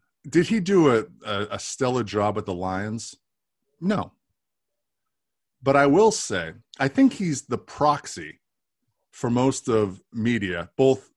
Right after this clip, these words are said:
local in New England and national. He's there. His failure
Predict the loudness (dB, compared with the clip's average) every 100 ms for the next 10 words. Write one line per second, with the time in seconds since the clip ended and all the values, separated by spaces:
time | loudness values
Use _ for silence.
0 | -12 -2 2 2 2 -2 0 -2 -2 -2
1 | -4 -4 -6 -6 -6 -4 -2 -2 -4 -10
2 | -14 _ _ _ _ _ _ _ _ -8
3 | -6 -4 -4 -4 -4 2 2 0 -12 _
4 | 0 2 2 0 -6